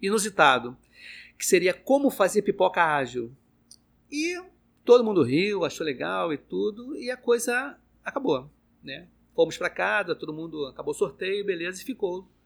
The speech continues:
nesse, nesse, nesse limbo, né? Aí,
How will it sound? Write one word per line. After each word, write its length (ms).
nesse, 600
nesse, 380
nesse 460
limbo, 380
né? 240
Aí, 440